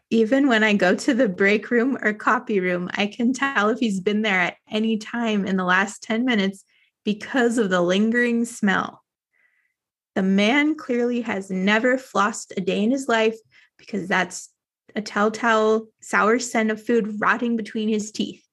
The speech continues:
On Friday last week, I finally blew up at him and had a near meltdown. I shouted that I never wanted to see another video from his again, and that if he wanted to be friendly with me, he should do his damn job instead of bugging me. Wow.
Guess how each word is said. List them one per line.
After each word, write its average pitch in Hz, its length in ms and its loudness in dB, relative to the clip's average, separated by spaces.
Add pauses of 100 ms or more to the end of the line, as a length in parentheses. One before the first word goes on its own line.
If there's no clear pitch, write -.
(720)
On 190 120 -6
Friday 254 460 -2
last 302 300 0
week, 247 260 -4 (100)
I 202 80 -4 (200)
finally 247 400 0
blew 226 220 2
up 220 180 -2
at 202 140 -2
him 214 320 -2
and 202 120 -4
had 175 140 -8
a 175 140 -8
near 208 280 2
meltdown. 202 580 0 (720)
I 202 80 0
shouted 202 500 0
that - 120 -2
I 170 80 -4
never 262 580 2
wanted 233 380 2
to 214 100 2
see 226 260 -2
another 208 280 -2
video 196 320 0
from 208 240 -4 (100)
his 202 160 -4
again, 190 400 -4 (140)
and 208 120 2
that 196 160 2
if 196 120 -4
he 208 140 0
wanted 208 460 2
to 220 100 -4
be 196 120 -2
friendly 269 420 0
with 277 160 -2
me, 247 380 -2 (240)
he 240 120 0
should 220 200 -2
do 247 160 2
his 214 220 -2
damn 240 380 2
job 208 300 2
instead 202 300 -2
of 196 120 -2
bugging 185 420 0
me. - 240 -14 (600)
Wow. 110 260 0